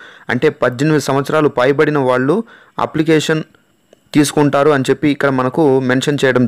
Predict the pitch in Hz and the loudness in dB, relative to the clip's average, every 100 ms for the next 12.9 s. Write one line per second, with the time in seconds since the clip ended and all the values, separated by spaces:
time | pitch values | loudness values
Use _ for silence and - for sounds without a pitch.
0 | 117 120 120 139 233 _ _ _ _ 107 | 2 2 2 0 -2 _ _ _ _ -4
1 | 131 123 123 160 165 160 151 151 147 151 | 0 0 2 2 2 -2 -4 -6 -6 -6
2 | 139 135 135 143 127 135 - _ - 117 | -2 -2 0 0 0 -2 -8 _ -8 -4
3 | 139 151 156 151 147 135 143 143 139 131 | 0 2 2 0 0 0 0 0 -2 0
4 | 127 131 127 151 131 127 - 127 135 - | 0 -2 -2 -2 -2 -2 -2 -2 -2 0
5 | 151 143 - 127 123 139 135 127 127 160 | 0 0 -2 -2 -2 -2 0 0 0 0
6 | - 123 139 139 135 - 123 120 - 185 | -2 -4 0 0 0 0 0 0 2 0
7 | - - - 120 139 147 - 120 131 147 | 0 -8 -6 -2 0 0 -2 -2 -2 0
8 | 147 147 139 123 135 139 131 135 160 139 | 0 0 -2 0 0 2 2 2 0 -2
9 | 131 139 127 127 120 170 - - 123 156 | -4 -2 0 -2 0 0 -2 -4 -2 -2
10 | - 120 135 147 143 143 127 120 135 135 | -2 -2 0 2 2 0 -2 0 0 2
11 | 127 131 170 - 131 131 143 135 139 - | 2 2 0 0 -2 0 0 0 -2 -8
12 | - 123 139 151 135 143 135 131 | -8 -2 2 2 2 2 2 2